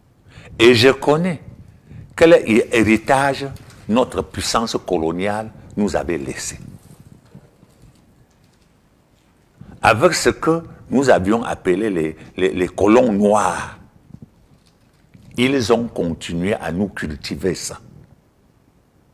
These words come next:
Jusqu'à nos jours et à notre dé-, dé-, dé-, détriment. Et c'est ça qui est cause de notre situation aujourd'hui. Et personne,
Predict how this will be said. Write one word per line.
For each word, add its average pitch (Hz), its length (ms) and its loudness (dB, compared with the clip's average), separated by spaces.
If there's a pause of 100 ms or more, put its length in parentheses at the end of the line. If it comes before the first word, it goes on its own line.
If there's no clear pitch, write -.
(760)
Jusqu'à 98 460 2
nos 110 220 4
jours 87 380 -4
et 131 120 6
à 104 160 0
notre 107 340 -2
dé-, 85 260 -4
dé-, 87 220 -6
dé-, 90 200 -4
détriment. 80 500 -6 (1900)
Et 131 140 6
c'est 156 180 4
ça 208 240 0
qui - 180 0
est 165 200 2
cause 165 500 6 (320)
de 104 80 2
notre 127 340 0
situation 90 680 -2
aujourd'hui. 73 400 -8
Et 110 60 0
personne, 135 560 0